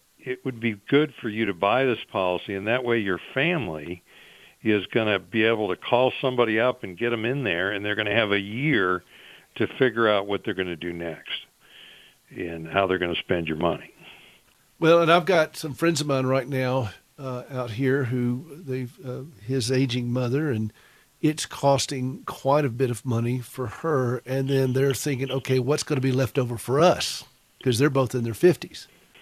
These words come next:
Speaker 2: And so they're in that spot. So, uh, I'm gonna be making sure they hear this conversation with you today, <laughs> Hans, because I think this is, this is what we need, is that clear direction. Okay, here's some options. I, as I've said for years, don't let,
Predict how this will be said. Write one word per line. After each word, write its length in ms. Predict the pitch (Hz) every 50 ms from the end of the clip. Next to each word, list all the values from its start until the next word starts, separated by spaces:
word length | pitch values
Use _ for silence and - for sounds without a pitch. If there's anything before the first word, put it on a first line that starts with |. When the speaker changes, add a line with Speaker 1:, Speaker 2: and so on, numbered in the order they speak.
| - -
Speaker 2:
And 360 | - 135 123 123 123 123 123 -
so 160 | - 127 113
they're 280 | 107 139 160 165 156
in 220 | 151 156 175 160 143
that 260 | 135 131 131 127 -
spot. 480 | - - - 156 156 135 87 - - -
So, 360 | - - 135 120 120 127 143 - -
uh, 420 | 131 123 117 113 113 117 120 120 110 113 131
I'm 160 | - 110 117 117
gonna 140 | 123 117
be 120 | 117 117 120
making 300 | 117 120 117 113 - 110
sure 180 | - - 123
they 160 | 113 117 117 107
hear 240 | 92 107 123 123
this 280 | 113 117 110 104 - - _ -
conversation 800 | - 131 120 117 120 - - 160 165 160 - - 175 - 147
with 180 | 120 113 107 -
you 120 | 123 113
today, 340 | 107 120 110 117 113 110 101
<laughs> 0 |
Hans, 500 | 92 - 113 113 110 - - - - - - _ -
because 540 | - - - - - - 165 147 131 - - - - - - - - - - _ -
I 140 | 131 123
think 240 | 107 101 143 135 117
this 200 | 131 151 131 -
is, 140 | 147 127 - - -
this 200 | 151 165 - -
is 140 | 151 107
what 160 | 123 147 135 123
we 140 | 131 131
need, 220 | 131 139 151 147 135
is 160 | 131 117 -
that 180 | 139 131 135 -
clear 340 | - - - 165 170 180
direction. 460 | 165 156 143 135 135 127 - - - 135
Okay, 320 | 131 123 - 127 127 117 - - - - _
here's 380 | _ - - 165 175 185 175 -
some 180 | - 175 156 -
options. 640 | 143 147 147 143 - - - - - - - - - _ _ _ _ _ _ _ _ _ _ _ - - -
I, 140 | 135 151
as 260 | 147 151 151 151 135 147
I've 220 | 156 143 131 -
said 320 | - - - 196 196 143
for 80 | - 151
years, 340 | 139 147 170 160 143 123 107
don't 260 | - 151 156 180 180
let, 400 | 175 180 175 170 156 - -